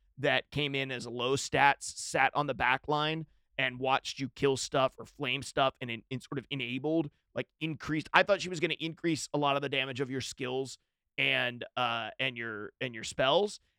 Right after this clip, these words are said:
And then once you've, you know, destroyed enough stuff, she was gonna summon a Tibbers, and it was just gonna, like, you know, obliterate your opponent's board on a round. And so you, you know, she was this ticking time bomb in the back lane. But that's really not the way she plays at all.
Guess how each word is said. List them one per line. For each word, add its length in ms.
And 160
then 400
once 280
you've, 220
you 80
know, 120
destroyed 520
enough 260
stuff, 360
she 200
was 180
gonna 240
summon 300
a 60
Tibbers, 540
and 80
it 60
was 100
just 160
gonna, 160
like, 260
you 80
know, 140
obliterate 580
your 120
opponent's 420
board 320
on 120
a 60
round. 320
And 100
so 120
you, 280
you 120
know, 80
she 140
was 100
this 100
ticking 440
time 320
bomb 220
in 40
the 60
back 260
lane. 280
But 80
that's 120
really 320
not 220
the 60
way 120
she 140
plays 300
at 80
all. 300